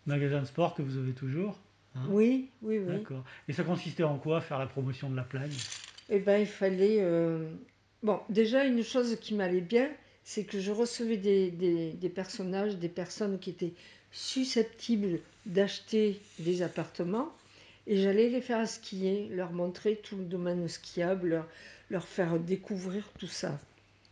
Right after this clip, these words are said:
Speaker 1: Donc c'est l'époque où La Plagne prenait de plus en plus d'ampleur, puisqu'il
Speaker 2: Oui.
Speaker 1: y a plusieurs satellites qui vont sortir
Speaker 2: Voilà.
Speaker 1: de terre.
Speaker 2: Il y avait plein de villages, euh,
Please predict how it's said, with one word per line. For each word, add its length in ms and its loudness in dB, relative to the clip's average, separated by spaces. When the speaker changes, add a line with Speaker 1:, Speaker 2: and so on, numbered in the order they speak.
Speaker 1:
Donc 120 0
c'est 140 2
l'époque 360 2
où 60 0
La 140 4
Plagne 680 4
prenait 320 -4
de 40 -8
plus 180 -6
en 60 -4
plus 180 -6
d'ampleur, 460 0
puisqu'il 260 -4
Speaker 2:
Oui. 140 4
Speaker 1:
y 60 4
a 60 0
plusieurs 380 -2
satellites 480 -2
qui 80 -10
vont 220 -4
sortir 240 -4
Speaker 2:
Voilà. 340 6
Speaker 1:
de 80 -2
terre. 280 -4
Speaker 2:
Il 60 -10
y 60 -2
avait 400 -2
plein 280 2
de 100 6
villages, 600 4
euh, 800 0